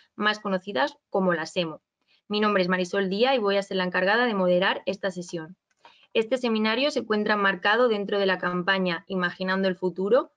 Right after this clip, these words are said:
con la que desde aial, Asociación Española de Afectados por Linfoma, Mieloma y Leucemia, queremos resolver la duda de pacientes y familiares para que puedan afrontar el proceso de la enfermedad de una forma mucho más conscien-, consciente y segura.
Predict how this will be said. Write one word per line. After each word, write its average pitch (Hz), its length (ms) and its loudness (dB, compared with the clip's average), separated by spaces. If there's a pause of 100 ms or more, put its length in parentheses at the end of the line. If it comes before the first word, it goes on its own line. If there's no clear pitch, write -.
(280)
con 208 160 4
la 185 140 2
que 180 220 0
desde 180 420 0
aial, 180 500 2
Asociación 196 500 -6
Española 208 480 -2
de 180 60 2
Afectados 190 420 -2
por 202 180 -4
Linfoma, 180 540 -2
Mieloma 180 420 2
y 170 60 -2
Leucemia, 196 640 -2 (320)
queremos 214 340 2
resolver 226 360 4
la 180 140 2
duda 190 240 2
de 180 80 4
pacientes 214 680 -2
y 202 100 -2
familiares 185 720 2 (260)
para 208 180 0
que 202 140 0
puedan 214 240 2
afrontar 233 420 0
el 185 120 6
proceso 190 400 -2
de 226 80 2
la 214 80 0
enfermedad 208 560 0
de 220 80 0
una 208 180 0
forma 180 260 0
mucho 180 280 -4
más 175 200 -6
conscien-, 202 600 -6
consciente 202 560 -2
y 277 60 -2
segura. 175 440 -2